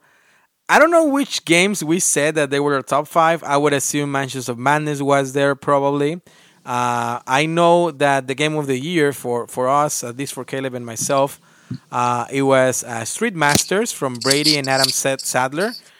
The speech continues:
Um, and yeah, it will be interesting to go back and listen. Um, do you remember which games could it be, Jonathan, back in two thousand eighteen? Which ones could it be your top five solo and cooperative games? Can you remember?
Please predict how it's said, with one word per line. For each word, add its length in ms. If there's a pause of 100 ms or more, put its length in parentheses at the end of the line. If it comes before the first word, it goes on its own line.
(260)
Um, 640 (140)
and 120
yeah, 300
it 80
will 140
be 180
interesting 420
to 120
go 180
back 260
and 140
listen. 400 (420)
Um, 540
do 80
you 120
remember 340
which 340
games 340
could 200
it 120
be, 200
Jonathan, 460
back 280
in 80
two 100
thousand 360
eighteen? 480
Which 180
ones 140
could 120
it 80
be 100
your 120
top 240
five 460 (440)
solo 460
and 260
cooperative 640
games? 400
Can 120
you 60
remember? 140